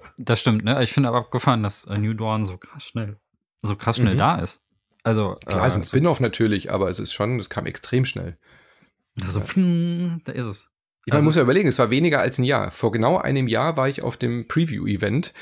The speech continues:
Speaker 2: und dann kam ja Far Cry fünf erst deutlich später danach, ein paar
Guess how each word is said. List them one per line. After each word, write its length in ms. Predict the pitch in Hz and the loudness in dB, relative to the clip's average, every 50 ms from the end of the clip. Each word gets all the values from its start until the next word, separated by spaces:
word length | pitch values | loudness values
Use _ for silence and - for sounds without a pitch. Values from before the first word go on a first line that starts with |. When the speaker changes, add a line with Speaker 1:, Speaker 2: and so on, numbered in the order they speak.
| - - - - - _ _ _ _ | -20 -20 -20 -20 -20 _ _ _ _
Speaker 2:
und 180 | 117 113 104 | -2 0 2
dann 100 | 117 127 | 2 0
kam 180 | 139 - 131 123 | 2 0 2 2
ja 80 | 120 113 | 2 0
Far 160 | - - 113 | 0 -2 -2
Cry 160 | - - 113 | -2 -2 -2
fünf 200 | - - 135 135 | -2 -2 -2 -2
erst 240 | - - - 107 - | -2 -2 -2 0 0
deutlich 300 | 110 104 104 - 98 - | 0 0 0 -2 -6 -8
später 380 | - - - - - - - 104 | -4 -2 -2 -2 -2 -2 -4 -2
danach, 460 | 98 92 90 90 85 92 143 160 - | -2 -2 -4 -4 -4 -2 -2 -4 -4
ein 100 | - 107 | -6 -8
paar 180 | - 95 101 98 | -8 -6 -6 -6